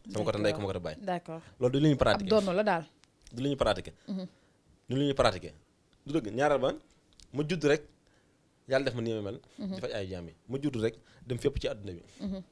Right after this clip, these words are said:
Speaker 1: Xam lépp. Teel ma ko Alxuraan, jàng xam-xam yëpp.
Speaker 2: Mhm.
Speaker 1: Xam-xam sëriñ tamit du loo xam ne ku s-, mën ngaa sol mbubb mu rëy def lépp.
Speaker 2: Mhm.
Speaker 1: Dëgg la, man du ma weddi kenn. Waaye nag, bu fekkee sa famille nekkuñu sëriñ.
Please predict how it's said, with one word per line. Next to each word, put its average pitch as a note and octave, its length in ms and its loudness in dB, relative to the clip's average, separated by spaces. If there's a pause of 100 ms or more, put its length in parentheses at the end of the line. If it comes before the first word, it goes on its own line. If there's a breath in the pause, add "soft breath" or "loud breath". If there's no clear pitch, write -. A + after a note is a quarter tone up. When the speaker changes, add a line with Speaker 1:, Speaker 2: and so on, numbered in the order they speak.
(140)
Speaker 1:
Xam F#2 200 -12
lépp. F2 140 -8 (600)
Teel C3 160 4
ma B2 100 0
ko - 60 -4
Alxuraan, A2+ 320 -4
jàng A#2 180 -2
xam-xam F#2+ 300 -10
yëpp. F2+ 120 -14 (200 loud breath)
Speaker 2:
Mhm. G3 220 -8
Speaker 1:
Xam-xam E3+ 420 -2
sëriñ G3 180 0
tamit D#3 240 -2
du D3+ 80 -6
loo E3+ 180 -2
xam D3 120 -4
ne B2+ 140 -6 (140)
ku D#3+ 80 -12
s-, D#3 100 -10
mën D#3+ 160 -4
ngaa D#3 120 0
sol C#3 120 -6
mbubb C3 160 -8
mu A#2+ 80 -4
rëy A2 160 -4
def A#2 160 -8
lépp. G#2+ 140 -8 (140)
Speaker 2:
Mhm. F#3+ 240 -10
Speaker 1:
Dëgg C3 180 0
la, F3+ 120 0 (960)
man A#2+ 120 -8
du A#2 60 -4
ma C#3 60 2
weddi D#3 180 4
kenn. F2+ 220 2 (680 soft breath)
Waaye A2 220 -6
nag, D#3+ 120 -12 (760 soft breath)
bu A#2+ 80 -14
fekkee F3 280 -2
sa - 120 -10
famille C#3+ 300 -2
nekkuñu D3 280 -6
sëriñ. G2+ 220 -6